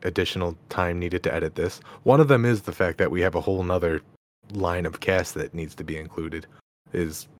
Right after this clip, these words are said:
you know, much as we're still recording in roughly the same time period, having that extra person's just a, yet another person that you gotta clean up.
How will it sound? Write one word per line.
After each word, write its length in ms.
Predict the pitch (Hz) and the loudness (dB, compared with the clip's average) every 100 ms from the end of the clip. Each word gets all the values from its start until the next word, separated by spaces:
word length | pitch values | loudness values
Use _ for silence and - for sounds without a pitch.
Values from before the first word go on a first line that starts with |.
| - | -8
you 60 | |
know, 140 | 82 78 | -6 -2
much 260 | 90 92 | -2 -2
as 320 | 90 76 - - | -2 -4 -8 -8
we're 200 | 95 80 | -6 -4
still 220 | - 92 | -2 -4
recording 480 | 80 - 95 95 92 | -4 0 0 2 -2
in 100 | 78 | -4
roughly 360 | 82 90 123 | -2 -2 0
the 120 | 110 110 | 0 0
same 280 | 117 120 | -2 -2
time 240 | 117 127 127 | 0 0 2
period, 480 | 139 139 147 156 - _ _ _ | 2 4 2 0 -8 _ _ _
having 280 | - 98 95 | 0 0 2
that 120 | 90 | 2
extra 260 | 92 - 87 | 2 0 -2
person's 480 | 101 92 - 80 | 0 -2 -4 -8
just 200 | - 76 - - | -8 -10 -10 -14
a, 100 | 82 | -10
yet 220 | 82 87 82 | -4 -4 -4
another 280 | 80 80 | -6 -6
person 280 | 82 85 - | -2 -2 -2
that 120 | 78 | -8
you 80 | 78 | -8
gotta 160 | 82 78 | -8 -8
clean 260 | - 85 | -8 -8
up. 180 | 85 76 | -6 -10